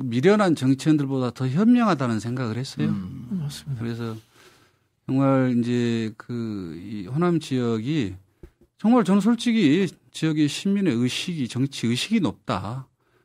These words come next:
Speaker 1: 더 이상 막 그 이 난해한 이야기로 또는 공학적인 이야기로 호남의 정치를 어쩌고 저쩌고 이야기하는 거에 대해서 이번 선거를 제가 보면서 직접 현장에서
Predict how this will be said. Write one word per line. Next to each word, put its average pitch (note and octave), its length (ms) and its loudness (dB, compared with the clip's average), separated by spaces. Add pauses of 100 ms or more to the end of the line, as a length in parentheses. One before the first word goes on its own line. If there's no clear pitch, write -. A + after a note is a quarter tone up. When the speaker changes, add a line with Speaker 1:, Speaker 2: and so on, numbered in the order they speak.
(100)
Speaker 1:
더 - 160 -2
이상 F3 340 2 (340)
막 D3+ 280 -2
그 D3 320 0
이 D#3+ 260 -2 (600)
난해한 D#3+ 560 8
이야기로 A#2 520 0 (120)
또는 D3 200 6
공학적인 D3+ 760 4
이야기로 G#2+ 840 -2 (680)
호남의 F3+ 400 4
정치를 A2 560 -2
어쩌고 G#2+ 300 -4
저쩌고 A2+ 360 0
이야기하는 C#3 520 0
거에 B2 220 0
대해서 A#2 320 -4
이번 F3+ 260 2
선거를 D#3 720 0
제가 A#2+ 220 -4
보면서 A2+ 440 -4
직접 - 440 -2
현장에서 F3 680 4